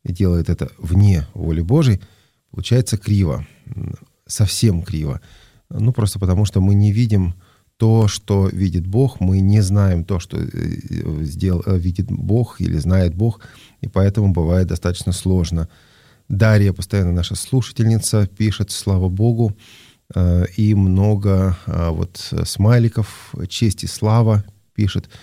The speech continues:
и много сла-, смайликов. Вот дальше, э, Дарья пишет, смотрите: «За возможность жить и радоваться. Всем доброго утра». Вот это вот на самом деле испытание для христиан.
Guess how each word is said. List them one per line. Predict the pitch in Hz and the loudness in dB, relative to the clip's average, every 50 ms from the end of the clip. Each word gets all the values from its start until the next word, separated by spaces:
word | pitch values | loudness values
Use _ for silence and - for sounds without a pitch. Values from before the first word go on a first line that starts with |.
| - _ _ _ - | -20 _ _ _ -4
и | - | -2
много | 95 90 85 82 85 | 0 0 0 0 -2
сла-, | 82 - - 107 110 104 95 | -2 0 2 2 2 2 0
смайликов. | - - 113 107 117 113 113 - 104 - - - - _ _ _ _ _ _ _ - | 0 0 2 4 4 4 2 0 -4 -6 -8 -20 -20 _ _ _ _ _ _ _ -4
Вот | 101 95 | -2 2
дальше, | 107 117 107 - 113 117 - - - - - | 2 2 2 2 0 -2 -2 -6 -14 -6 -2
э, | 110 104 101 101 98 | 0 2 2 2 0
Дарья | 95 95 107 113 113 107 110 101 | 0 2 2 4 4 4 2 2
пишет, | - 113 104 - 101 - | 0 -2 -2 -2 -4 -4
смотрите: | - 98 98 - 107 98 - 92 87 - _ _ _ _ _ _ _ _ _ _ _ _ _ _ - | -2 -2 -2 0 -2 -4 -4 -4 -6 -8 _ _ _ _ _ _ _ _ _ _ _ _ _ _ -2
«За | 113 98 104 123 | 0 4 4 4
возможность | 110 113 104 90 104 117 131 135 123 127 117 - - - - _ - | 4 4 2 4 4 4 4 4 4 2 0 0 -2 -10 -16 _ -4
жить | 113 98 92 107 123 123 - - - - - _ _ _ - | -2 2 2 4 2 2 0 -4 -12 -12 -16 _ _ _ -2
и | 107 | 0
радоваться. | 101 98 107 104 90 80 78 71 71 - - - 76 71 - - - - _ _ _ _ _ _ - | 2 4 4 2 2 -2 -4 -8 -8 -8 -8 -8 -8 -8 -10 -14 -20 -20 _ _ _ _ _ _ -20
Всем | - - - 123 120 117 107 | -12 -4 0 2 2 2 2
доброго | 117 113 107 107 110 110 104 - | 2 0 2 2 0 0 0 0
утра». | - 113 104 - - 90 80 78 82 _ _ _ _ _ _ _ - | -2 -2 -2 -2 -2 -6 -6 -6 -8 _ _ _ _ _ _ _ -8
Вот | - 98 104 | -4 -2 0
это | 156 160 147 139 | 0 2 2 0
вот | 120 110 | 0 2
на | 110 104 | 0 0
самом | - 135 131 127 | 2 2 2 4
деле | 107 113 104 113 131 | 4 2 2 0 -2
испытание | 113 - - - 107 - 120 113 104 98 95 | -6 -8 -6 -6 -2 2 2 2 4 2 2
для | 87 87 95 | 0 0 -2
христиан. | 90 - 107 98 - - 127 123 135 147 147 131 | -4 -4 -6 -8 -4 0 2 2 2 2 2 0